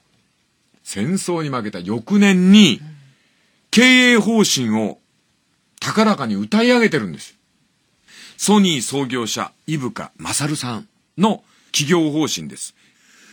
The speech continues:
Speaker 1: 「不当なる儲け主義を排し、いたずらに規模の大を負わず、経営規模としてはむしろ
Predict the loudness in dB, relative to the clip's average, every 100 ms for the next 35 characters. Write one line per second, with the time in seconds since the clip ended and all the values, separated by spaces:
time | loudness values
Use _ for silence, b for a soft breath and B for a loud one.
0 | b -8 -8 -2 0 0 0 0 0 0
1 | 0 0 -2 0 0 0 -2 -2 -2 0
2 | 0 2 0 0 -6 _ _ _ _ _
3 | _ _ _ _ -10 -2 0 0 0 0
4 | 2 0 0 0 2 0 -2 -4 0 2
5 | 2 2 -2 -4 -4 -2 -2 -8 -12 _
6 | _ _ _ _ _ _ _ _ _ _
7 | -2 0 -2 -4 -4 -4 -4 -4 -4 -4
8 | -2 -2 0 2 2 2 0 -4